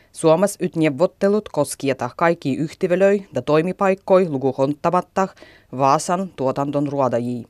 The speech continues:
Mennyt nedälil Wärtsilä antoi tulosvaraituksen taloustilantehen pahenemisen täh. Yhtiön tavoittehen on vähendiä Suomessa kai kaksisataa ruodopaikkua.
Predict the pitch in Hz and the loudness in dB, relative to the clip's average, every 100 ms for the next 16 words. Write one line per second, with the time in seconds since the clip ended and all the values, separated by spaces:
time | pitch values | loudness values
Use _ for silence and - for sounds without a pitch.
0 | _ - - - 180 226 208 - 180 202 | _ -20 -20 -8 0 2 2 0 2 2
1 | 208 220 170 156 - 143 139 151 147 131 | 4 2 2 0 -2 -2 0 2 2 2
2 | 127 - 170 135 - 131 151 160 180 170 | 0 -2 0 0 0 0 2 0 -4 -10
3 | - 185 196 - - 139 127 123 - 147 | -2 0 0 -6 -2 0 0 -4 -6 0
4 | 151 160 175 185 196 185 131 127 131 139 | 0 0 -2 -2 -6 -6 -6 -4 -2 0
5 | 143 147 160 151 139 110 - _ _ _ | 0 0 -2 -2 -2 -4 -8 _ _ _
6 | _ _ 208 - 175 143 135 143 160 170 | _ _ -2 0 0 0 0 2 2 2
7 | - 190 214 208 - 170 180 175 156 131 | 0 -2 0 0 -2 -2 -2 -2 -2 0
8 | 131 120 - 143 120 117 - 123 107 - | 0 -2 -2 -4 -4 -6 -6 -8 -6 -4
9 | 139 - 147 160 151 175 185 180 127 127 | -4 -6 -8 -6 -2 0 0 -4 -4 -2
10 | 131 127 131 120 _ - 120 113 | 0 -2 -2 -4 _ -10 -4 -4